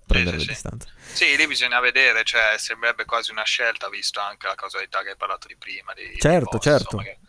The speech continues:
Speaker 2: ma è una scelta.
Speaker 1: però, cioè, sì, eh, magari potrebbe s-, essere strana, boh, esatto.
Speaker 2: Diversamente però dalla casualità di prima, in cui appunto hai la stessa pool di ne-,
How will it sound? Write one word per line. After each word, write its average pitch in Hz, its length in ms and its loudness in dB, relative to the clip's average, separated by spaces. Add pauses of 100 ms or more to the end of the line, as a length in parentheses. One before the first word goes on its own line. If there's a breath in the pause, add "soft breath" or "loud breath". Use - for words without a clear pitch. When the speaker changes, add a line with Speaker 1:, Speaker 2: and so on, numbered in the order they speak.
Speaker 2:
ma 117 200 -2
è 135 140 2
una 110 180 6
scelta. 120 520 6
Speaker 1:
però, 110 360 0
cioè, 113 200 2
sì, - 180 0
eh, 101 560 -2
magari 101 280 -4
potrebbe 98 500 -10
s-, - 160 -14 (160)
essere - 280 -10
strana, 95 640 -8
boh, - 220 -14
esatto. 139 360 0
Speaker 2:
Diversamente 151 460 -4
però 127 240 0
dalla 107 180 0
casualità 110 440 0
di 127 120 2
prima, 113 400 2
in 104 140 -4
cui 110 220 -2
appunto 101 520 0
hai 98 600 2
la 104 120 0
stessa 104 360 2
pool 104 280 6
di 98 160 2
ne-, 92 220 0